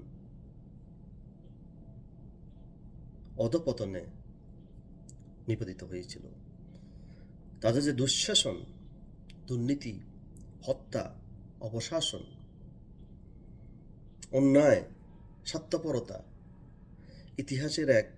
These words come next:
কলঙ্কিত অধ্যায় হয়ে থাকবে। এই বিএনপি এবং জামাতের দুই শাসন আমলে বাংলাদেশের হাজার হাজার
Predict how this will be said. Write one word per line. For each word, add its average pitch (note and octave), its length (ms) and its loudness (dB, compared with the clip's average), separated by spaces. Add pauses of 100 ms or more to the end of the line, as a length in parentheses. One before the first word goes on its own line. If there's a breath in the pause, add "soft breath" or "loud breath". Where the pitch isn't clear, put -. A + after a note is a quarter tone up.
(100)
কলঙ্কিত B2+ 480 6
অধ্যায় G#2 380 2
হয়ে G2 220 -4
থাকবে। - 360 -14 (1040 loud breath)
এই B2+ 240 6
বিএনপি C3 500 4
এবং A#2 300 2
জামাতের A2 480 2
দুই B2+ 120 -2
শাসন A#2+ 340 -2
আমলে F#2 360 -2 (340)
বাংলাদেশের A2 680 2 (4000)
হাজার B2 200 2
হাজার A#2 340 4